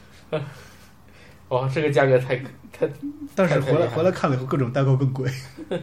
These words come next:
Speaker 2: <laughs> 然后从九又四分之三出来之后呢，我继续准备往大英博物馆折回。
Speaker 1: 嗯。
Speaker 2: 但这个时候呢，我，我，我在伯明翰的嫂子告诉我说，这附近有一家肉夹馍店。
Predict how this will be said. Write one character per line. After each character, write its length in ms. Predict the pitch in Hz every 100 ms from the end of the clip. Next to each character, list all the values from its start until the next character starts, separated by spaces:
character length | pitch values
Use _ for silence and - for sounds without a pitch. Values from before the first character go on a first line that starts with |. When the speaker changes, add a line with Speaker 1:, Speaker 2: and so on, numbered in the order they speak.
| - - -
Speaker 2:
<laughs> 1040 | - - - 135 131 135 - - - -
然 220 | 127 135
后 300 | 147 165 147 143 - - -
从 360 | - 127 143 143
九 160 | 120
又 80 | 127
四 160 | 131 135
分 180 | 147
之 60 | 143
三 140 | 135
出 160 | 135 151
来 120 | 143
之 100 | 131
后 180 | 175 170
呢， 120 | 110 -
我 80 | 113 -
继 180 | - 151
续 380 | 139 - 214 - - - - -
准 160 | - 104
备 160 | 127 117
往 200 | - 92 90 -
大 140 | 135
英 100 | 131
博 100 | 127
物 40 | 131
馆 160 | -
折 120 | -
回。 260 | 120 110 110 -
Speaker 1:
嗯。 260 | 117 113 104
Speaker 2:
但 80 | 165
这 100 | 165
个 80 | 180
时 80 | 127
候 140 | 127
呢， 140 | 107 101 - - -
我， 140 | - 135 -
我， 420 | 123 123 117 113 113 - -
我 380 | 113 117 113 113 - -
在 240 | 175 147
伯 160 | 131 143
明 100 | 170
翰 100 | 156
的 80 |
嫂 160 | 143 -
子 120 | 104
告 140 | 131 127
诉 80 |
我 100 | 90
说， 200 | 87 113 135 - -
这 100 | -
附 160 | 147 147
近 120 | 135
有 160 | 101 101
一 40 |
家 220 | 123 117 180
肉 100 | 117
夹 120 | 120
馍 160 | 110
店。 200 | 110 104